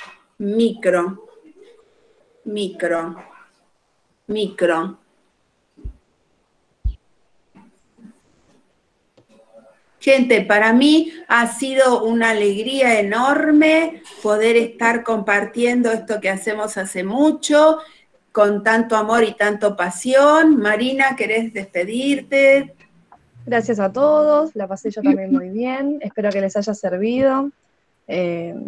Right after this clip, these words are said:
Speaker 2: esto, la idea es generar puentes y que, y que con un deletreo puedan salvar un montón, que es hiper importante un deletreo para poder hacer real inclusión.
Speaker 1: Inclusión,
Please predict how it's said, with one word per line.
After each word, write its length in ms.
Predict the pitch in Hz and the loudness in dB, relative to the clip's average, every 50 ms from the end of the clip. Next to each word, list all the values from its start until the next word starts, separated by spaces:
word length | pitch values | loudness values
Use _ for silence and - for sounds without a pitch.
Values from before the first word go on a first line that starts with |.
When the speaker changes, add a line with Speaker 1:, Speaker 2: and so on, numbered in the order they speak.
| - 208 202 _ _ - | -12 -14 -16 _ _ -6
Speaker 2:
esto, 320 | - 196 170 - - 165 151 | -6 -6 -6 -6 -8 -6 -4
la 120 | 165 175 185 | -2 0 2
idea 180 | 190 202 214 | 2 2 2
es 80 | 214 208 | 0 0
generar 420 | - 202 196 196 202 208 202 202 | -2 -2 -2 0 0 0 -2 -2
puentes 560 | 208 - 226 240 254 269 277 254 285 269 - 226 | -2 0 0 0 0 0 0 2 0 0 0 -2
y 100 | 196 175 | -6 -6
que, 460 | 180 175 175 170 165 165 180 208 208 _ _ _ _ _ _ _ _ _ _ _ _ | -6 -8 -6 -8 -8 -10 -12 -16 -20 _ _ _ _ _ _ _ _ _ _ _ _
y 120 | - 196 185 | -14 -12 -8
que 160 | - 185 165 | -8 -10 -8
con 220 | - 175 185 196 | -6 -4 -2 0
un 240 | 196 202 202 202 196 | 0 0 0 0 0
deletreo 560 | 190 185 180 185 185 185 202 208 208 214 208 | 0 0 0 -2 -2 -2 -2 0 2 0 0
puedan 440 | 208 202 190 190 196 190 185 180 - _ | 2 0 0 0 0 -2 -4 -8 -12 _
salvar 480 | - - - 190 190 196 202 196 - - | -18 -12 -8 -4 -2 -2 -2 -2 -2 -4
un 140 | - 254 254 | -4 -2 -2
montón, 480 | 262 254 247 247 214 247 247 240 247 214 | 0 0 -2 -2 -2 -2 -2 -2 -2 -2
que 80 | 226 | -2
es 200 | 220 208 - - _ _ _ - | -4 -4 -6 -12 _ _ _ -4
hiper 420 | 277 285 277 - 277 262 262 240 - | -2 -2 0 2 2 0 0 0 -2
importante 800 | 233 233 220 196 208 208 202 202 - 202 196 185 180 - 180 180 | -4 -4 -2 -2 0 -2 -2 0 -2 -2 -4 -4 -6 -6 -6 -6
un 200 | 185 185 185 185 | -6 -6 -6 -6
deletreo 480 | 185 185 180 180 185 - 208 214 214 | -6 -6 -6 -6 -6 -4 -4 -4 -4
para 260 | 214 - 185 180 175 | -4 -6 -6 -6 -6
poder 460 | 175 - 185 185 190 196 202 202 - _ _ _ _ _ | -6 -4 -2 0 0 0 0 -2 -6 _ _ _ _ _
hacer 460 | - 190 185 - - 214 202 202 - - | -12 -12 -8 -4 -2 0 0 -2 -4 -8
real 420 | - 208 196 202 202 196 190 202 208 | -10 -6 -2 0 0 2 2 0 0
inclusión. 800 | 202 202 196 - 185 175 175 - - - 190 151 143 151 - _ _ _ _ _ _ _ _ _ _ _ _ _ _ _ _ _ - - - - _ _ _ _ _ _ _ _ _ _ _ _ _ - - _ _ - - - - _ _ | -2 -4 -6 -6 -8 -10 -10 -10 -10 -8 -8 -8 -10 -12 -18 _ _ _ _ _ _ _ _ _ _ _ _ _ _ _ _ _ -20 -20 -20 -20 _ _ _ _ _ _ _ _ _ _ _ _ _ -20 -20 _ _ -20 -20 -20 -20 _ _
Speaker 1:
Inclusión, 920 | 208 214 208 190 196 214 202 190 185 - - - - - - - - - | -10 -8 -8 -8 -6 -6 -6 -6 -6 -8 -10 -12 -12 -12 -14 -16 -18 -20